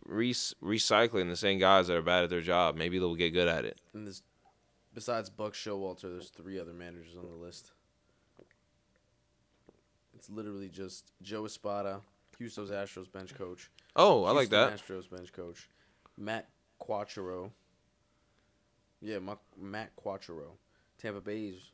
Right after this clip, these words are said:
Speaker 2: Tampa Bay Rays head co-, bench coach.
Speaker 1: Hey.
Speaker 2: And then Don Kelly, Pittsburgh Pirates bench coach.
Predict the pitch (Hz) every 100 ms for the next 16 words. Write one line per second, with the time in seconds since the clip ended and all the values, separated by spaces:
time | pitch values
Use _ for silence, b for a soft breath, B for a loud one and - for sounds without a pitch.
0 | _ - 117 101 107 104 110 98 - 101
1 | - - 92 95 90 90 92 - _ _
2 | - 131 120 87 76 - 95 101 95 92
3 | 92 90 104 101 101 - 90 80 - 101
4 | - 87 - 101 92 - - 85 - -
5 | - -